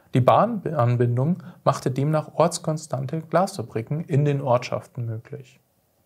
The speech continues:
In Bad Driburg entstanden so drei Glashütten im Ort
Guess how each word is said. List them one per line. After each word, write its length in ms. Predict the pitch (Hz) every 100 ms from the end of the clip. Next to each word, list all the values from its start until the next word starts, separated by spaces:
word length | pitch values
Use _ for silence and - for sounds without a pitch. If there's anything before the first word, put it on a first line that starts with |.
| _ - - _
In 180 | - 139
Bad 200 | 123 -
Driburg 420 | 127 147 196 -
entstanden 380 | 123 - 139 147
so 260 | - - 131
drei 300 | 127 120 135
Glashütten 960 | 175 208 214 - - 123 127 175 - - _ _ -
im 300 | 185 247 -
Ort 360 | 123 175 -